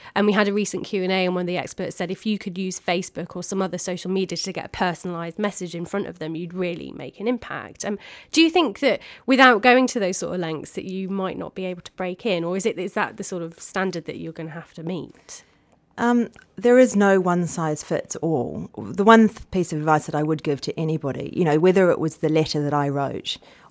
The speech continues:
Speaker 2: or the Google ad search, which I think is genius,
Speaker 1: Yeah.
Speaker 2: or the Facebook, you know, trying to get, um, I think you should not have a one size fits all approach as a, as somebody trying to break into the industry. I, I think that you should be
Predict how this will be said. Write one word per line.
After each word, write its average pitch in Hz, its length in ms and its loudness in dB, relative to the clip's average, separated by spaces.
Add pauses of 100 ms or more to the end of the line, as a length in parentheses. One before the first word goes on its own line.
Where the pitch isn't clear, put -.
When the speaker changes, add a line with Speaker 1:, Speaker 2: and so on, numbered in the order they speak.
Speaker 2:
or 160 320 6
the 156 160 0
Google 151 380 0
ad 143 240 -4
search, - 340 -2
which - 180 0
I 165 60 2
think 160 240 -2
is 160 140 -4
genius, 143 520 -4
Speaker 1:
Yeah. 190 100 4
Speaker 2:
or 202 140 10
the 180 80 4
Facebook, 156 640 0
you 165 80 0
know, 147 120 0
trying 151 260 0
to 151 100 -4
get, 147 280 0 (280)
um, 165 300 0 (120)
I 196 140 6
think 240 380 0
you 202 240 0
should 196 240 0 (100)
not 190 520 0
have 175 240 0
a 165 40 2
one 156 220 2
size 151 320 -2
fits - 240 -6
all 143 140 -2
approach - 580 -4
as 151 160 -4
a, 135 240 -2
as 143 140 -2
somebody 143 240 -4
trying 147 200 -4
to 143 80 -8
break 139 240 -4
into 147 200 -8
the 143 100 -6
industry. 143 540 -6
I, 151 160 -4 (260)
I 147 100 -4
think - 220 -4
that 160 160 0
you 151 160 -2
should 156 340 0 (360)
be 151 200 -2